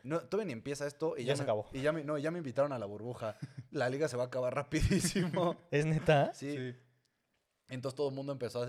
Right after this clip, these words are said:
Speaker 1: a, a hacer teorías como de quién era, ¿no?
Speaker 3: ¿Quién la invi-, quién la
Speaker 1: Ajá.
Speaker 3: invitó, güey?
Speaker 1: Y, y ya viendo los followers, solo un jugador de la N B A la sigue y es
Speaker 3: Montrezl Harrell.
Speaker 1: Montrezl Harrell de los Clippers. Entonces ya salió como que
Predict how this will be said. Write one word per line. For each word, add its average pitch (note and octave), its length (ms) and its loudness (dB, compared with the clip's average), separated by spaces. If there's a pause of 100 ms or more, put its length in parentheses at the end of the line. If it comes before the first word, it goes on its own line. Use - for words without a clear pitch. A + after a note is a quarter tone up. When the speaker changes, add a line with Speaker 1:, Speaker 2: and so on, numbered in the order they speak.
Speaker 1:
a, F#2 60 -10
a G2 240 -6
hacer A2+ 180 -6
teorías A#2+ 300 -4
como G#2 160 -10
de F2 100 -10
quién A2 220 -8
era, B2 160 -6
¿no? F#2+ 80 -10
Speaker 3:
¿Quién B2+ 120 -2
la C3 80 -2
invi-, A#2+ 160 -4
quién C3+ 200 -2
la B2 60 -2
Speaker 1:
Ajá. G#2+ 60 -2
Speaker 3:
invitó, A#2+ 300 -4
güey? A2 160 -8
Speaker 1:
Y, A#2 380 -4
y A2+ 80 -8
ya B2 160 -2
viendo A#2+ 360 -8
los A#2+ 140 -6
followers, B2+ 640 -4
solo A#2+ 260 -4
un A#2 80 -8
jugador G#2 300 -4
de G#2+ 80 -6
la G2+ 80 -10
N G2+ 100 -10
B G2 80 -4
A G2 80 -4
la F#2+ 120 -6
sigue G#2+ 380 -10 (300)
y F#2+ 120 -10
es - 440 -8
Speaker 3:
Montrezl A#2+ 400 -6
Harrell. A2 160 -2
Speaker 1:
Montrezl G#2+ 320 -6
Harrell A2 160 -2
de G2+ 60 -10
los F#2 120 -12
Clippers. G2+ 360 -12 (280)
Entonces A2 220 -8
ya A#2+ 80 -4
salió A#2 320 -4
como A2+ 180 -6
que F#2 200 -12